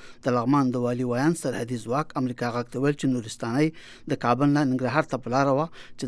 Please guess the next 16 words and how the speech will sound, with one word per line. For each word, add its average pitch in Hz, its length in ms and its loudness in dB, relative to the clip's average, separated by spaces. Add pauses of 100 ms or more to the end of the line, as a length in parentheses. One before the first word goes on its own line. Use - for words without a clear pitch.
د 120 100 2
لغمان 135 320 4
په 123 140 0
مربوطاتو 123 500 -2
کې 123 180 -2
موټر 127 200 -4 (160)
ټکر 135 300 0
وکړ. 104 240 -8 (400)
دوه 160 180 6
کسان 120 320 -2
نور 135 240 -2
زخمیان 123 380 -2
شوي 156 200 2
دي. 165 80 -2 (400)
دغه 120 220 -2
پیښه، 160 160 2